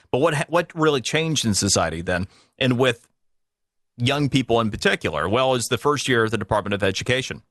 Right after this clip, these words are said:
So the Department of Education sees to it that God is removed from schools. You have a generation of kids that grow up in that society. Well,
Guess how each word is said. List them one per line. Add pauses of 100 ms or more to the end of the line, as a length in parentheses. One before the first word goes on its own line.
(640)
So
the
Department
of
Education (300)
sees
to
it
that
God
is
removed
from
schools. (240)
You
have
a
generation
of
kids
that (320)
grow
up
in
that (180)
society.
Well,